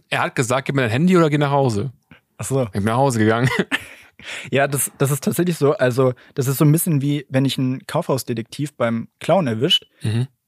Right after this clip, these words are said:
Speaker 2: Die dürfen dich nicht, äh, durchsuchen. Da müssen erst, muss erst die Polizei gerufen werden und die dürfen das dann machen.
Speaker 1: Mhm.
Speaker 2: Aber, also Lehrer dürfen das nicht. Die dürfen jetzt auch nicht das Handy irgendwie, also selbst wenn du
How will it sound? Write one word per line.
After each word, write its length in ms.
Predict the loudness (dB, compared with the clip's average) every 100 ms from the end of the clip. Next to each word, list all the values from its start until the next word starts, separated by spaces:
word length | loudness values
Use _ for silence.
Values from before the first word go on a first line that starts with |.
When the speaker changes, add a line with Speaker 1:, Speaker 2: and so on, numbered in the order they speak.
| -6
Speaker 2:
Die 80 | 0
dürfen 260 | 2 2 0
dich 160 | 0
nicht, 280 | -2 -2 -6 _ _
äh, 160 | -2 -2
durchsuchen. 600 | -2 -2 -4 -4 -10 -14 _ _ _ _ _ _ _ _ -2
Da 80 | 0
müssen 360 | 2 0 0
erst, 280 | -2 -2 -4 _
muss 220 | -6 -4
erst 160 | -4 -6
die 40 |
Polizei 340 | -6 -2 2 4
gerufen 340 | 4 2 2
werden 200 | 2 2
und 180 | 0 0
die 120 | 0
dürfen 300 | 0 0 0
das 140 | -2 -2
dann 120 | -2
machen. 300 | -4 -8 -12 -4
Speaker 1:
Mhm. 280 | 0 2 0 -6 _
Speaker 2:
Aber, 440 | -2 2 4 2 -2
also 160 | -2
Lehrer 260 | 2 2 2
dürfen 220 | 0 -4
das 140 | -4 -2
nicht. 200 | -4 -6 -18 -6
Die 60 | 0
dürfen 200 | 0 -2
jetzt 160 | -4
auch 80 | -4
nicht 140 | -4
das 140 | -6 -4
Handy 220 | -4 -4
irgendwie, 240 | -4 -4
also 120 | -2 0
selbst 220 | 0 0
wenn 100 | -2
du 140 | -4